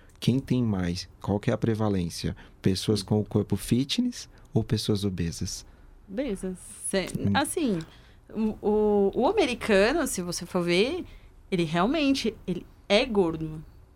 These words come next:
Speaker 2: Então, a, a vida deles, por ser muito corrida, é muito fast food. E fast food a gente sabe que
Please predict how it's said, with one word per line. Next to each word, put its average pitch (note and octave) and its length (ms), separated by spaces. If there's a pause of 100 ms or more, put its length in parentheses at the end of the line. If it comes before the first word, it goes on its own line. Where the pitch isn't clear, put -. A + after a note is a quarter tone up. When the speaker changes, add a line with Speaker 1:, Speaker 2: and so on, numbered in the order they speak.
(260)
Speaker 2:
Então, G3+ 580
a, G3 600
a - 20
vida A#3 340
deles, G#3+ 400
por C4 240
ser C#4 160
muito B3+ 320
corrida, A#3+ 600 (340)
é G#3+ 80
muito A3+ 220
fast C#4+ 260
food. G#3+ 520 (260)
E G3 140
fast A3 300
food B3+ 280
a C#4+ 60
gente C#4+ 240
sabe D4+ 320
que D#4+ 420